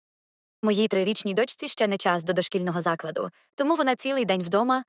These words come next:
а чотирирічний племінник ходить до дошкільного на півдня, і я забираю його о дванадцятій. У мене є невеличкий обгороджений ігровий майданчик для малюків, і я проводжу там більшість свого часу. Коли всі діти виходять зі шкільного автобуса, я зазвичай готую для них перекус,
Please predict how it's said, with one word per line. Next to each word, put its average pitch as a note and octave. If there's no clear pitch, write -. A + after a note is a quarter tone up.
а G#3+
чотирирічний G3
племінник G3+
ходить G3+
до F3+
дошкільного F3
на F3
півдня, A#3+
і C4+
я C4+
забираю G3+
його F3+
о E3+
дванадцятій. E3+
У C#4
мене D4+
є C4
невеличкий A3+
обгороджений G3
ігровий F3+
майданчик F#3
для F#3+
малюків, F3
і -
я F4+
проводжу A3+
там F#3
більшість E3+
свого F3
часу. -
Коли C#4+
всі C4+
діти G#3
виходять F3+
зі F3+
шкільного F#3
автобуса, A#3+
я -
зазвичай A#3
готую G3+
для F#3
них F3+
перекус, -